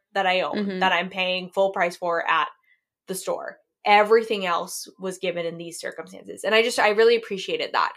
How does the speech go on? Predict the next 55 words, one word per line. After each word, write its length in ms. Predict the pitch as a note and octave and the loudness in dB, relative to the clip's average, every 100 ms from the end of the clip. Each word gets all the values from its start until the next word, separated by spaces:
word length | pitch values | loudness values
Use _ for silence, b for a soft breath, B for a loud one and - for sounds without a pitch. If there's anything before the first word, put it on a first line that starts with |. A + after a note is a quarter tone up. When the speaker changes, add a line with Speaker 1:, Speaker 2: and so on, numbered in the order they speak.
| - | -8
Speaker 1:
'cause 100 | G3+ | -8
it's 140 | F#3+ | -4
like, 260 | F#3+ F3+ - _ _ _ _ _ _ _ _ | -4 -4 -12 _ _ _ _ _ _ _ _
you 140 | A#3 A#3 | -10 -6
hear, 320 | B3 A3 G#3 | 2 4 4
like, 360 | G3+ F#3+ F3+ _ _ - | 2 0 -2 _ _ -6
I 80 | |
don't 80 | F3 | -6
know, 220 | A#2+ - _ _ _ - | -8 -12 _ _ _ -14
you 100 | G#3 | -6
just 220 | G#3+ A3 | -6 -6
see 160 | A3 G3+ | -8 -2
their 160 | F#3+ | -2
lifestyle 460 | F3+ F3 - F3+ E3+ | 0 -4 -2 -4 -4
and 80 | F3 | -4
you're 80 | F#3 | -10
like, 180 | F#3 - | -10 -14
"Oh 60 | |
my 80 | G#3+ | -16
gosh, 180 | G3 G3+ | -16 -12
she 180 | F#3+ F#3+ | -10 -8
owns 300 | G3 F#3 - - | -6 -6 -10 -14
ten 200 | - A#3 | -6 -2
designer 380 | A3 G#3+ G#3 G3+ | 0 0 -2 -2
bags 300 | G3+ G#3 G3+ | 0 0 -2
while 80 | G3 | -6
being 180 | G3 | -6
a 60 | F#3+ | -8
single 340 | - A3 G#3+ | -4 -4 -4
mom. 240 | G3+ G3+ G3+ | -4 -4 -4
Like, 180 | F3+ F3+ | -6 -2
why 180 | G3+ G3+ | -2 -2
can't 200 | G#3 G3 | -4 -2
I 120 | G3+ | -2
afford 440 | G3 G3 G3 F#3+ | -2 -2 -4 -6
th-, 100 | F#3 _ _ _ _ - | -16 _ _ _ _ -14
one 300 | G3+ G#3+ G#3 | -2 0 0
highlighter?" 520 | F#3+ G3 G3 E3 E3 - b b b - | -2 -4 -4 -4 -6 -10 b b b -8
And 60 | G3 | -6
it's 100 | G3 | -2
like, 140 | G3+ | -2
"Well, 140 | C4 F4 | 0 0
no, 280 | G#4 F3+ G3+ | 2 2 -2
she 120 | A3 | -2
just 200 | G#3+ A3 | -2 0
pulled 180 | A3 G3+ | -2 0
back 180 | G3+ - | -2 -4
the 60 | |
curtain 260 | - C4 - | -6 -6 -6
a 60 | |
little 200 | A#2 - - | -8 -10 -10
bit 100 | - | -12
of 100 | - | -10
how 140 | - | -10
she 400 | - - - - | -10 -14 -16 -18